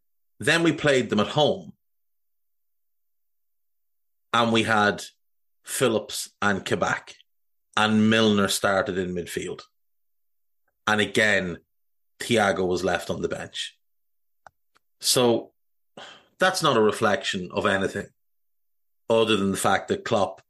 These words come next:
had briefly lost his mind and we had absolutely no centre-backs.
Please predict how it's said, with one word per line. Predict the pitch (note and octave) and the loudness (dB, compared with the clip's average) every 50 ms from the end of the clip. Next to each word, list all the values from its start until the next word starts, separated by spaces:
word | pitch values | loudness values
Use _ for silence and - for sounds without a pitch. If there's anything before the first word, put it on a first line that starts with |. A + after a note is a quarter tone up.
| _ - | _ -8
had | G2 G2 - | -6 -6 -2
briefly | - G2+ G2 F#2+ - - G2 F2+ | 0 0 0 0 0 0 0 2
lost | F#2+ F#2 F2 E2+ - - | 4 2 2 0 -2 -4
his | F2+ - | -4 0
mind | G#2+ G2+ G#2 G#2 G2+ G2+ G2 - - _ _ - - - - - - _ | 2 2 4 4 2 2 0 -4 -8 _ _ -20 -20 -20 -20 -20 -6 _
and | A2 G#2+ G#2+ | 0 2 2
we | G#2+ G#2+ | 2 2
had | A2 A2+ - - | 2 0 0 0
absolutely | A#2+ A#2 A#2 - - - - G#2 G#2 G2+ - G2+ | 0 0 0 0 -2 -2 0 0 0 -2 -2 -4
no | F#2+ F#2+ F#2 F#2 | -4 -2 -2 -2
centre-backs. | - - G2+ F#2 F2 F#2 - - - G#2+ - - - - - - - | -2 -2 -2 -2 -2 -4 -6 -6 -8 -8 -8 -10 -10 -10 -10 -12 -14